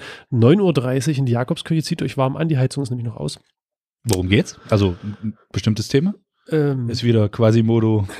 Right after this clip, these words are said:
Speaker 2: <laughs> sonst irgendwas?
Speaker 1: Nein, wir sind ja mitten in der Fastenzeit
Speaker 2: Ja.
Speaker 1: und da haben die Sonntage alle einen wunderschönen Namen. Es ist Reminiscere.
Speaker 2: Reminiscere. Das
Speaker 1: Ja.
Speaker 2: könnte auch ein Kunstmuseum in Italien sein.
Speaker 1: Ja, ja. Kommst du noch schnell mit ins Reminiscere?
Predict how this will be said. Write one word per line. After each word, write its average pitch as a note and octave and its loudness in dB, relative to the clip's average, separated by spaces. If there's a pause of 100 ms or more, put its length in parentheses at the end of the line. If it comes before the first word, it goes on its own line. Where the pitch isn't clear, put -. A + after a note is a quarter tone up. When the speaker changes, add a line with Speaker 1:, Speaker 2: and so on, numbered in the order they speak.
(360)
Speaker 2:
<laughs> - -2
sonst G3+ 2
irgendwas? F3+ 2
Speaker 1:
Nein, C#3 2
wir C#3+ 2
sind F3 -2
ja C#3+ 0
mitten E3 -2
in D#3 -6
der D#3 -6
Fastenzeit - -10 (420)
Speaker 2:
Ja. E2+ 2
Speaker 1:
und - 2
da C3 2
haben D#3 0
die D3+ 0
Sonntage D3+ 0
alle D3 -2
einen C#3+ -2
wunderschönen D3 0
Namen. C#3 2
Es C#3+ -2
ist A#2+ -2
Reminiscere. D3 0 (460)
Speaker 2:
Reminiscere. G2 0
Das A#2+ 0
Speaker 1:
Ja. B2+ 2
Speaker 2:
könnte - 4
auch D#3 2
ein C3 4
Kunstmuseum G2 4
in G#2 4
Italien F2+ 0
sein. E2 -6
Speaker 1:
Ja, D#3+ 0
ja. F3+ 0 (720)
Kommst G#3 -2
du - 0
noch D#3+ 2
schnell D#3+ 4
mit E3 0
ins B2 -2
Reminiscere? C#3 2